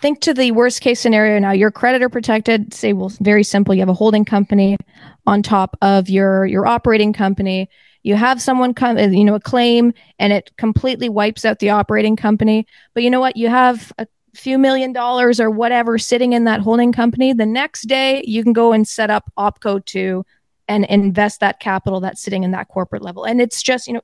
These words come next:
you can carry on. I think that's kind of the picture we're trying to paint here. It's,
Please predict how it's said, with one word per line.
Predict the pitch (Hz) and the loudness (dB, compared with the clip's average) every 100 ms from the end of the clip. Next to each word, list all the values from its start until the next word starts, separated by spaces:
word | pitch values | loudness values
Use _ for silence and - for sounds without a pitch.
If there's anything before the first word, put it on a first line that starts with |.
| - | -4
you | 226 | 0
can | 226 | 0
carry | - 208 202 | 0 -4 -4
on. | 101 - | -8 -8
I | 202 | -4
think | 240 220 - - - - | -2 -4 -8 -20 -20 -2
that's | 233 247 - | -2 -2 -4
kind | 247 226 | 0 0
of | 202 | 0
the | 190 | -2
picture | 208 - 208 - 196 | 0 0 0 -2 -4
we're | 196 | -4
trying | - 196 190 | -2 -2 -2
to | 180 180 | -4 -8
paint | - 190 220 | -4 -6 -6
here. | 190 165 131 | -8 -6 -6
It's, | - - | -8 -10